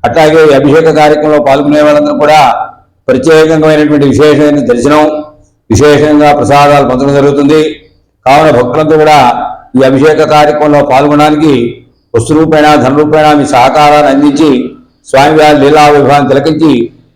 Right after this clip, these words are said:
స్వామివారి అనుగ్రహాన్ని పాత్రవలసిందిగా కోరుతున్నాం. సర్వే జనాః సుఖినో భవంతు.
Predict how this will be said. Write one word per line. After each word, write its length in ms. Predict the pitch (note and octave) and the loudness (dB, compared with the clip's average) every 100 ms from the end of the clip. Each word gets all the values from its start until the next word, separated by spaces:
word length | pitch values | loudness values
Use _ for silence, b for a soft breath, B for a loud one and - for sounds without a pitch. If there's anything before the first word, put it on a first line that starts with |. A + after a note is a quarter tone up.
| _ | _
స్వామివారి 480 | - C#3 D3+ D#3 D3+ | -2 0 2 0 2
అనుగ్రహాన్ని 440 | C#3 - C#3+ D3+ D3 | 0 0 0 0 0
పాత్రవలసిందిగా 520 | C#3 C#3+ C#3+ C#3 C#3+ C#3 C3+ | -2 0 -2 -2 -2 0 0
కోరుతున్నాం. 440 | C#3 C#3+ D3 D3 D3 D3 - _ _ - | -2 0 0 0 -2 -10 -16 _ _ -6
సర్వే 280 | E3 C#3+ D#3 D#3 D3+ | -4 0 2 2 2
జనాః 400 | C#3+ C#3+ C#3+ C#3 C#3 C#3+ | 0 0 2 2 0 -2
సుఖినో 300 | C#3+ D3 D3+ D3 B2 | -2 -2 0 0 0
భవంతు. 420 | C#3 D3 D#3+ | -2 -2 0